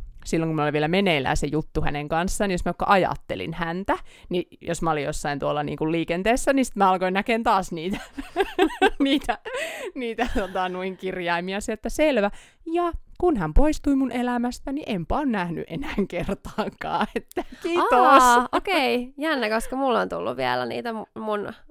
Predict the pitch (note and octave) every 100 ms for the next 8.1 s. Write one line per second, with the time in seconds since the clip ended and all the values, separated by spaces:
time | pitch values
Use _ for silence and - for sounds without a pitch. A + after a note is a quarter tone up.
0 | - G3+ A3 F3 F#3 G3+ C#4 G3+ - G#3
1 | G#3+ G#3+ G#3+ C4 D#4+ - G4+ - _ A3+
2 | A#3 A3+ A3 A3 G#3+ A3+ A3 G#3 G3 G#3
3 | G3+ G3+ G3 F#3+ F#3 G3 G#3 G#3 F3+ G#3
4 | G#3 A3 G#3+ - - _ - B3+ A#3+ G#3+
5 | G3+ G#3 A3+ G#3+ F#3+ G#3+ A3 - G#3+ G3+
6 | G3+ G#3+ A#3 - A#3 A3+ A3+ - B2+ -
7 | - - - A3 - - - - - C#4
8 | D4